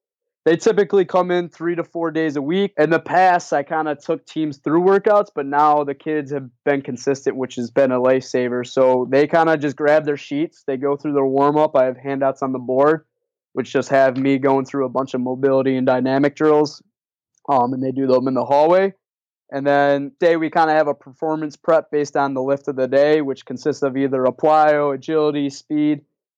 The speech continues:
and usually a corrective drill. So I think today, for example, some of the soccer guys were getting in some squats.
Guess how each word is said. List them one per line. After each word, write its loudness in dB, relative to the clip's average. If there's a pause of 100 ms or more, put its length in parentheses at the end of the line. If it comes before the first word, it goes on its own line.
and -2
usually 4
a 2
corrective 0
drill. 4
So 0
I 2
think -8
today, 0
for -2
example, 0
some -6
of -4
the -10
soccer 0
guys 0
were -8
getting -2
in -6
some -10
squats. 0